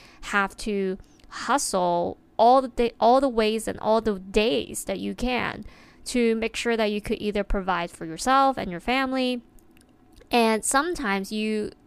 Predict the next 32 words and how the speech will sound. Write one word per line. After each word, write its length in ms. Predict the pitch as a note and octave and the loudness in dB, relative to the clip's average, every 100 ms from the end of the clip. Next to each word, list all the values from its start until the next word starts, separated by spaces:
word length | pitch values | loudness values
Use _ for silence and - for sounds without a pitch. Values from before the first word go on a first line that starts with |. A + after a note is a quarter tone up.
| _ - | _ -8
pause, 500 | - D#4+ - - - | 2 2 2 -2 -8
you 100 | G#3 | -6
stop 460 | - - C4+ D4 - | -6 0 2 2 0
for 220 | A3 G3+ | 2 2
a 40 | |
moment, 520 | F#3 F3 - F3 F#3 - - - - - - | 2 -6 -4 -6 -6 -12 -20 -20 -20 -20 -8
and 180 | - A#3+ | -2 0
you 60 | B3+ | 2
ask 300 | C#4 E4 A#3 | 0 0 -2
yourself, 260 | A3+ F#3+ | -4 -4
"Wh-, 220 | A3 B3+ | -4 -4
what 280 | - D4+ F4 | -2 4 4
is 160 | E4+ D#4+ | 4 2
it 200 | D4+ - - | 0 0 4
all 340 | G#3+ G#3+ - | 6 6 2
for?" 500 | - G#3+ G3 - - - - - - | -2 -2 -2 -4 -10 -18 -20 -20 -10
And 280 | - A#3+ C#4 | 0 0 2
you 120 | C#4+ | 0
realize 720 | C4+ D#4 E4+ C4 - B1+ A#3 | 2 2 4 4 0 -4 -10
sometimes 720 | - - E4 F4 D4+ C4 F#3+ - | -10 0 0 0 -4 -4 -4 0
that 280 | G3+ A3 | -2 0
this 200 | B3+ C#4+ | 0 0
could 300 | - - A#3 | -2 -2 -2
be 460 | A3 C4 C4+ C4 B3 - - - _ _ _ - | 0 0 0 -2 -4 -10 -20 -20 _ _ _ 4
the 220 | A3+ - | 6 6
entirety 640 | A#3 A#3+ A3+ A#3 A#3 A3+ | 2 2 4 4 4 2
of 80 | A3 | 0
life. 480 | A3 G#3+ - - - | -2 -2 -6 -12 -2
Like, 400 | G3+ F#3+ - - - _ | 0 0 -2 -16 -20 _
is 220 | A3 G3+ | 0 2
this 200 | G3+ G#3+ | 0 0
it? 280 | A#3+ A#3+ - | 2 0 -2